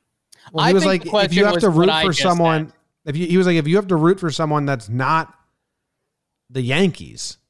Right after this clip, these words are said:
Speaker 1: So I was
Speaker 2: Like,
Speaker 1: like,
Speaker 2: he
Speaker 1: "All
Speaker 2: wanted
Speaker 1: right."
Speaker 2: to see a Giants-Yankees World Series so he could see the Giants play 'cause he lives close to there. And that's almost my answer with the Mets.
Speaker 1: <laughs> Yeah, yeah, yeah. Well, when he said that, I was like, "Oh, okay, what team would I be kinda cool with winning right now?"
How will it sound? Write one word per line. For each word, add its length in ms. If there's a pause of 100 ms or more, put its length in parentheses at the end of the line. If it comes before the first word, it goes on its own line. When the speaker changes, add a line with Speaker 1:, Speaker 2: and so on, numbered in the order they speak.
Speaker 1:
So 120
I 40
was 60
Speaker 2:
Like, 80
Speaker 1:
like, 80
Speaker 2:
he 120
Speaker 1:
"All 60
Speaker 2:
wanted 220
Speaker 1:
right." 100
Speaker 2:
to 60
see 180
a 80
Giants-Yankees 880
World 220
Series 420
so 140
he 120
could 140
see 540
the 80
Giants 340
play 220
'cause 120
he 80
lives 220
close 340
to 80
there. 260
And 120
that's 180
almost 300
my 160
answer 320
with 140
the 60
Mets. 500
Speaker 1:
<laughs> 40
Yeah, 180 (100)
yeah, 440 (160)
yeah. 220 (680)
Well, 160
when 140
he 120
said 260
that, 160
I 60
was 100
like, 80
"Oh, 160
okay, 180
what 180
team 220
would 140
I 80
be 260
kinda 280
cool 300
with 140
winning 300
right 180
now?" 440